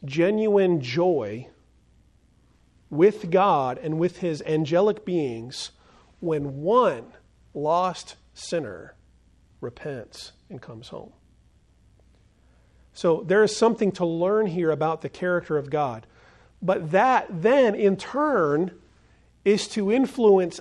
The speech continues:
our response to the way that we view people, isn't it? Because remember, remember the setting for these parables? What's the setting for these parables? The setting for these parables is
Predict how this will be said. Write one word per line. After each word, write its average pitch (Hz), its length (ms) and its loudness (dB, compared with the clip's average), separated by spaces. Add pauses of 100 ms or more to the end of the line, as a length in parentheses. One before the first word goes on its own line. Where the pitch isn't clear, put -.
(120)
our 285 400 6
response 147 1080 -4 (760)
to 196 100 -2
the 180 100 4
way 196 240 4
that 175 180 0
we 233 260 0
view 185 220 -2
people, 175 540 -8 (160)
isn't 135 220 -6
it? - 120 -20 (1800)
Because 185 280 2
remember, 233 320 6
remember 233 400 4
the 170 100 0
setting 220 560 2 (540)
for 196 280 4
these 190 200 -2
parables? 208 600 0
What's 233 140 2
the - 140 -4
setting 214 400 2
for 185 160 -4
these 170 180 -4
parables? 185 540 -8 (400)
The 175 100 0
setting 262 420 4
for 220 280 4
these 175 200 -2
parables 165 760 0 (320)
is 196 560 2